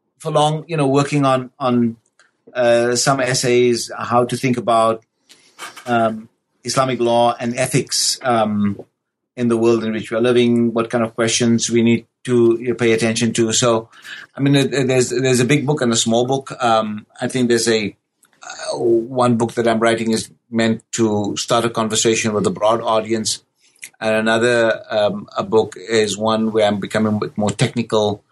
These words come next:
and trying to work through, uh, questions of reason, uh, notions of the body, notions of time, space, uh, political systems, and, uh, and the way in which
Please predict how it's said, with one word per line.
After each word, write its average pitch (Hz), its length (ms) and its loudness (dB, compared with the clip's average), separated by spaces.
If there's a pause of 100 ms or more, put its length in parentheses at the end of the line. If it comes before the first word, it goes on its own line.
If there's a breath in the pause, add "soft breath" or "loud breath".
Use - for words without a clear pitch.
(420 loud breath)
and 101 560 0
trying 113 220 0
to 120 100 0
work 113 280 0
through, 107 460 -2 (400)
uh, 101 280 0
questions 110 440 -2
of 98 240 0 (120)
reason, 101 920 2 (420 loud breath)
uh, 98 140 -2
notions 104 460 2
of 104 120 0
the 107 80 2
body, 101 960 0
notions 101 480 0
of 98 360 0 (120)
time, 104 320 -2
space, - 720 -2 (400 soft breath)
uh, 98 260 2 (180)
political 110 460 0
systems, 107 600 0
and, 101 140 0
uh, 98 120 -4 (140)
and 110 120 -4
the 107 60 2
way 110 200 2
in 107 100 -4
which - 300 -4